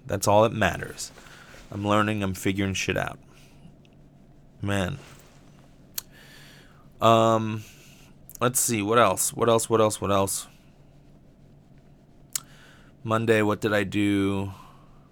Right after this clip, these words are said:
I mean, man, if you, if you really wanna know what I did, you can, I, I'm, it's interesting 'cause now that I'm daily vlogging, it's like, what, what is the point of doing the podcast? And that's why I thought, "Man, what if I interacted with people while I was doing the podcast?" And if I don't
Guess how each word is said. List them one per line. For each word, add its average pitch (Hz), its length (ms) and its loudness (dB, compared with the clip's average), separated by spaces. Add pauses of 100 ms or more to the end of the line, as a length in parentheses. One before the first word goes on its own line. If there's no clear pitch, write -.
(840)
I 110 60 -8
mean, 107 160 -2
man, 87 360 -2
if - 200 -6
you, 131 160 4
if 120 160 -6
you 120 80 4
really 127 220 6
wanna 98 200 2
know 92 140 2
what 90 100 4
I 90 60 4
did, 92 240 0
you 95 80 0
can, - 160 -4
I, 107 180 0
I'm, 117 200 2 (320)
it's 135 160 4
interesting 165 380 6
'cause 120 120 2
now 135 160 8
that 131 100 6
I'm 110 120 4
daily 110 260 8
vlogging, 98 540 6
it's - 180 -4
like, 95 160 2
what, 104 200 4
what 101 200 2
is 101 120 2
the 95 80 -2
point 95 280 0
of 87 60 -2
doing 92 180 0
the 85 60 0
podcast? 107 720 -2 (1120)
And 107 100 -2
that's 107 160 4
why 98 120 10
I 98 40 6
thought, 90 320 4
"Man, 101 360 2
what 104 140 4
if 107 120 2
I 104 140 6
interacted 107 580 4
with 95 180 -2
people 92 280 0
while 87 200 8
I - 20 4
was 92 160 2
doing 95 180 -2
the 98 80 -2
podcast?" - 720 2 (600)
And 107 120 -2
if 107 100 0
I 98 80 6
don't 131 340 6